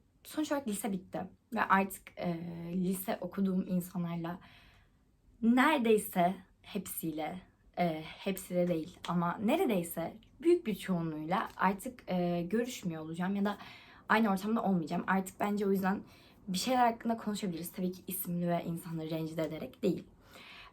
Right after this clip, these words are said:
E, ama alttan alttan <laughs> en azından konuşabiliriz diye düşünüyorum.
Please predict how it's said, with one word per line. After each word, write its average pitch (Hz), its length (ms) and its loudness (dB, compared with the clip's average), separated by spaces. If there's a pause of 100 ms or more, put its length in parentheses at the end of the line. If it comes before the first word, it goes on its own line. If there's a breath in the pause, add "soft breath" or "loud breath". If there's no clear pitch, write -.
(100)
E, 175 300 2
ama 269 440 4 (140)
alttan 208 360 2
alttan 233 320 4
<laughs> 269 140 2
en 285 60 8
azından 220 460 4
konuşabiliriz 202 720 0
diye 156 180 -4
düşünüyorum. - 540 -10